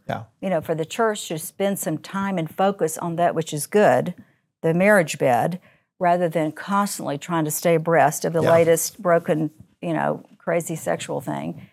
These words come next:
Speaker 2: I think is a good activity for the church, for some part of us in the church, which is where I feel called.
Speaker 1: Yeah.
Speaker 2: I don't feel particularly called to help in the areas of known, bro-, I'm not, I'm not a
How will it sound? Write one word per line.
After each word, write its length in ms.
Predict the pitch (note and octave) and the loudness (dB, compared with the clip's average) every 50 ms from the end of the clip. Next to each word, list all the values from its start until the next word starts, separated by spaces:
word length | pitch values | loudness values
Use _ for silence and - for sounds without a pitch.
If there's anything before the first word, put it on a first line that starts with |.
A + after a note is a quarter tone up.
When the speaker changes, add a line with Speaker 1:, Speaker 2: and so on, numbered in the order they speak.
| _ _ _ _ - | _ _ _ _ -18
Speaker 2:
I 40 | - | -10
think 240 | D#3 G3+ G3 F#3 - | -6 -6 -4 -2 -2
is 120 | E3+ - | -2 -2
a 60 | F3 | -2
good 300 | D#3 D#3 F3+ F3+ E3+ D#3 - - _ _ _ _ _ _ - | 2 4 4 4 4 2 -2 -10 _ _ _ _ _ _ -6
activity 640 | - F3+ - - - G#3 F#3 F#3 E3 D3+ D3 D#3+ D#3+ _ _ _ _ - | -6 -6 -4 -4 -2 -2 0 0 0 0 -2 -2 -6 _ _ _ _ -6
for 140 | E3+ E3+ D#3 | -4 -4 -4
the 60 | D3+ | -4
church, 320 | - - E3 D3 D3+ - - | -4 -2 -2 -2 -2 -4 -4
for 120 | - D#3+ | -6 -6
some 280 | D3 - - F#3+ E3+ D#3+ | -4 -2 0 0 0 -2
part 280 | - - - F3+ F3 D#3 | -2 0 2 2 2 2
of 100 | C#3 C#3 | 2 0
us 160 | C3 - - | -2 -2 -4
in 80 | D3+ | -6
the 80 | C#3+ - | -8 -8
church, 340 | - - - - - - - | -8 -6 -6 -6 -6 -6 -6
which 180 | F#3+ E3+ - | -6 -6 -6
is 140 | E3+ D#3+ - | -6 -6 -4
where 120 | E3+ D3+ C#3+ | -2 0 0
I 120 | C#3+ D#3 - | 2 2 2
feel 160 | - C3+ B2 | 2 2 0
called. 480 | - - - - - - - - - - _ _ _ - | -4 -4 -6 -6 -4 -6 -6 -10 -16 -20 _ _ _ -6
Speaker 1:
Yeah. 240 | F3+ D3+ B2 A2+ G#2 - - | -4 -4 -4 -6 -6 -4 -2
Speaker 2:
I 80 | F#3+ G3 | 0 0
don't 140 | F#3+ F#3 - | -2 -2 -2
feel 180 | - G3 F#3 | 0 -2 -2
particularly 480 | F#3 - - F3+ E3+ - E3+ D#3 D3+ D3 | -2 -2 -8 -8 -8 -6 -6 -4 -6 -6
called 460 | - - - - F#3 E3+ E3+ E3+ E3 | -8 -10 -8 -4 -2 0 0 0 -2
to 260 | - - D#3+ C#3+ D3+ D#3 _ _ _ _ _ _ _ _ _ - | -4 -6 -6 -6 -6 -8 _ _ _ _ _ _ _ _ _ -4
help 200 | F#3+ F3+ E3+ - - | -2 -2 -2 0 -2
in 80 | E3 | -4
the 120 | D#3 - - | -2 -2 0
areas 340 | E3+ E3+ E3 E3 E3 D#3 - | 2 2 2 2 0 -2 -4
of 120 | D3 C#3+ | -6 -6
known, 680 | D#3 D#3+ E3 E3 E3+ E3+ F3+ F3+ F#3 F#3 F#3 F#3 F3+ F#3 - _ _ | -4 -4 -2 0 0 0 0 0 0 -2 -2 -2 -4 -6 -10 _ _
bro-, 140 | - - - | -4 -4 -2
I'm 160 | - E3+ E3+ | -2 -2 -2
not, 180 | E3+ - - - - | -4 -6 -6 -6 -6
I'm 100 | E3+ F3 | -4 -4
not 140 | F3+ F3 | -2 -2
a 40 | E3+ | -4